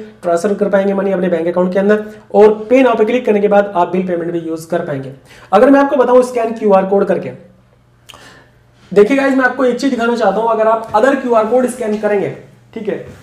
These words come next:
तो यहाँ पर क्या होगा guys, other QR code में जो है ये काम नहीं करेगा। मैंने यहाँ पर एक QR code scan किया, यहाँ पर ये मना कर देगा कि भाई ये क्यूआर कोड जो है acceptable नहीं है, इस card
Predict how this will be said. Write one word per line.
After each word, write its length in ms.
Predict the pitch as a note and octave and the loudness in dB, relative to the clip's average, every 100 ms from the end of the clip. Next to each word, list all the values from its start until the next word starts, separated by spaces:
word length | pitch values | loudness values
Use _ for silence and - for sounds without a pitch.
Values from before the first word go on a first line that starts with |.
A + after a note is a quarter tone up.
| _ A#3+ | _ -4
तो 120 | B3 | -2
यहाँ 280 | G#3 G3+ A#3 B3+ | 0 0 0 0
पर 120 | A#3+ | -2
क्या 120 | - G3+ | 2 2
होगा 360 | A3+ G3+ F#3 | 2 0 0
guys, 280 | F3 F3+ G3+ - | 2 2 0 -2
other 240 | F#3+ A#3 A#3+ | 2 2 2
QR 280 | A3+ G3+ F#3+ | 0 0 0
code 280 | A#3+ B3+ G#3+ | 0 0 2
में 160 | F#3 | -2
जो 120 | F#3 F#3 | -4 -6
है 200 | E3 E3+ F3+ - - F3+ | -2 -2 -2 -8 -12 -6
ये 120 | A3+ | -2
काम 320 | G3+ F#3 F#3+ G3 F#3+ | 2 2 0 -4 0
नहीं 300 | G3 G3 A3+ | 2 2 2
करेगा। 320 | F3 C3+ C#3 | 0 0 -2
मैंने 220 | D#3+ G#3 | 0 2
यहाँ 160 | G#3+ G#3 | 2 2
पर 140 | G#3+ | 4
एक 140 | G#3+ G#3+ | 2 2
QR 260 | G#3 F#3+ | 2 2
code 140 | G3 G3 | 2 0
scan 300 | - F#3+ F#3+ | 0 -2 2
किया, 200 | G#3 A3 - - - | 0 0 -6 -20 -10
यहाँ 160 | G3 A3+ | -2 0
पर 120 | A#3+ A#3+ | 0 0
ये 280 | B3+ B3 - | 0 -2 -2
मना 220 | F3+ G3+ | 0 2
कर 140 | A3+ G#3+ | 2 4
देगा 120 | G#3+ | 2
कि 60 | G#3+ | 4
भाई 120 | G#3+ | 0
ये 140 | G#3 G#3 | 4 2
क्यूआर 280 | G#3 F#3+ F#3 | 4 2 2
कोड 200 | F#3 F3+ | 0 0
जो 100 | F3+ | 0
है 60 | |
acceptable 500 | F3 F3+ - E3+ E3 | -2 -4 -4 -2 0
नहीं 120 | D#3+ E3 | 0 0
है, 160 | G#3+ | 0
इस 140 | G#3+ - | -2 -2
card 240 | F3 E3+ | -4 -2